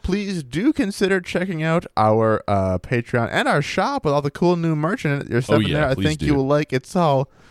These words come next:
Speaker 1: oh, it's so comfy. I've gotten to a point in my, uh, adulthood where I almost exclusively wear button-downs and almost never wear t-shirts, but now that I've been looking at our shop, I'm like, "I
Speaker 2: Ah.
Speaker 1: gotta buy some of these t-shirts. I like these t-shirts."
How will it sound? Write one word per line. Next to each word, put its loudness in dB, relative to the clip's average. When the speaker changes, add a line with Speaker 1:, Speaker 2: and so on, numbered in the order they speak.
Speaker 1:
oh, 4
it's 0
so 0
comfy. -2
I've 0
gotten 0
to 2
a 0
point 0
in -2
my, 4
uh, 2
adulthood 2
where 2
I 2
almost 2
exclusively 0
wear 4
button-downs 0
and -4
almost 0
never 0
wear 2
t-shirts, -2
but 0
now 0
that -2
I've 0
been -2
looking -4
at -4
our 0
shop, -2
I'm 0
like, -2
"I -6
Speaker 2:
Ah. -6
Speaker 1:
gotta -4
buy 0
some -8
of -8
these -2
t-shirts. -4
I -8
like -2
these -6
t-shirts." -6